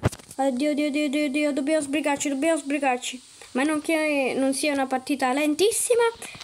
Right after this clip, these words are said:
però dobbiamo sbrigarci. Allora, tu, Pam, sei mia mente, non mettere graffiti perché altrimenti non ce la facciamo proprio. Dobbiamo sbrigarcela, dobbiamo squag-, dobbiamo squagliarcela.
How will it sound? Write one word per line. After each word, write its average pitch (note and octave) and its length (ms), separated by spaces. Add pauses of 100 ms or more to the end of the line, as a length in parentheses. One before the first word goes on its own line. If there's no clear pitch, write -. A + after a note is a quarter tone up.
(140)
però D#4+ 160
dobbiamo D4+ 300
sbrigarci. B3 640
Allora, C#4 300
tu, C#4+ 140
Pam, A#3+ 500 (220)
sei D#4 220
mia C#4+ 160
mente, A#3+ 260
non C4+ 120
mettere D#4+ 420
graffiti C4+ 560
perché B3+ 300
altrimenti D4+ 680 (360)
non C4+ 180
ce C4 140
la C4+ 80
facciamo C4+ 360
proprio. A3+ 400 (440)
Dobbiamo D#4 480
sbrigarcela, A#3+ 840
dobbiamo C#4 420
squag-, C4 580
dobbiamo C#4+ 340
squagliarcela. A#3+ 680